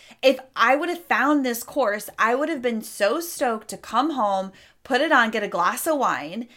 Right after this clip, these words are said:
and get excited for, like, what we are about to jump into and be knowledgeable and feel confident and prepared diving in, into an industry that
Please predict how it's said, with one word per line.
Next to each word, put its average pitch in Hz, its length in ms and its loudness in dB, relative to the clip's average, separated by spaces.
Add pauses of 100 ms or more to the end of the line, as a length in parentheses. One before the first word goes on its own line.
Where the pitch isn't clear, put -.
and 269 200 2
get 277 120 4
excited 320 560 -2
for, - 160 -6
like, 254 220 0
what 214 300 0
we 285 120 -4
are 285 60 4
about 247 280 2
to 254 60 -6
jump 226 240 -2
into 285 300 -2
and 240 160 -2
be 254 100 0
knowledgeable 220 760 2
and 202 140 0
feel 220 160 -4
confident 233 580 -2
and 202 140 -12
prepared 208 760 -2 (380)
diving 285 400 4
in, 285 140 0
into 233 500 -6
an 254 120 -2
industry 220 480 -6
that 247 220 0